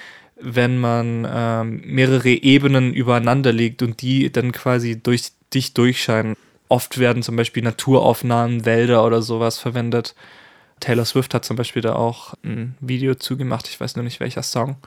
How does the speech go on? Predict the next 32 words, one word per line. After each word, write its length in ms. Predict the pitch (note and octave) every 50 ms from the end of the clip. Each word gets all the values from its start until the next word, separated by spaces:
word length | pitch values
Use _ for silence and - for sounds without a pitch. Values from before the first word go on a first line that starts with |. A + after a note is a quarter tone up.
| - - - - - _ _ _ _ _
aber 500 | - A2+ G#2+ C#3 C#3+ - - - - B2+ _ _ _ _ _ _ _ _ _ _ _ _ _ _ -
die 120 | - A#2 A#2+
hat 180 | B2+ A#2+ - -
auch 180 | A2+ A2 -
eins 300 | - - A#2 A2+ A#2 - -
dieser 420 | - - C3 C3 - - B2+ B2+ _
Musikvideos 720 | - B2 A#2 A2+ A#2 A2 - - A#2+ A2 A#2 A#2 A#2 - -
mit 180 | A2+ A2 - -
Double 200 | C3 B2+ - -
Exposure 680 | - - - - - - B2 C#3 B2+ C3 C#3+ - -
Elementen. 540 | - B2 B2 C3+ A#2+ C3+ D#3+ - - - - - _ _ _ _ _ _ _ _ _ _ _ _
Äh, 80 | - D3+ C3+ C3 B2+
auch 180 | B2 - D3 D3
sehr 160 | - D3 C#3+
schönes 300 | C3 - C#3+ C#3 B2+ -
Video, 260 | - D#3 D3+ D#3+ D3+ C#3
wie 60 | C#3
gesagt. 480 | C3+ C3 B2+ B2+ B2+ B2 - - - - -
Und, 600 | C#3 C3 B2+ B2 A#2 A#2+ A#2+ A2+ A#2 - - -
ähm, 400 | - A#2+ A2+ A2 A#2 A#2+ A#2+ A#2+ - - _ _ _ _ -
dann 260 | B2 B2 A#2+ A#2+ A#2
den 140 | A2+ B2 B2
letzten 360 | A#2 B2+ C3 - - - C3+ B2+
Song, 240 | - - B2+ B2+ B2
der 100 | A#2 A#2+
ist 140 | A#2+ - -
noch 80 | A#2+
ein 60 | A#2+ A#2+
bisschen 320 | B2 - - B2+ A#2 A2+
ru-, 260 | A2+ A#2+ A#2+ A#2+ A#2
ru-, 240 | - - B2 A#2+ - - - - -
ru-, 260 | B2+ B2+ C3 C#3+